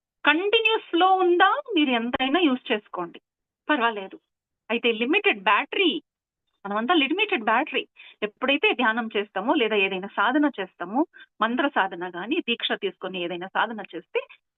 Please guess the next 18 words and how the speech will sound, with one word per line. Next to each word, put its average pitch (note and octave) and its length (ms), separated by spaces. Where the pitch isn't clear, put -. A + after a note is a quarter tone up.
ఒక A3+ 160
బ్యాటరీ C4 380
లాగా, F3 320
రీఛార్జబుల్ A#3+ 580
బ్యాటరీ F#3 320
లాగా F3 280
మనం D#4+ 220
ఛార్జ్ F#4 320
అయిపోతాం. - 380
దానికి F4 260
ఒక - 200
లిమిట్ C4+ 440
ఉంటుంది. - 300
కంటిన్యూస్ F#4+ 800
ఎలక్ట్రిసిటీ B3 640
ఫ్లో B3 240
లేదు. F#3+ 400
So, D#4+ 80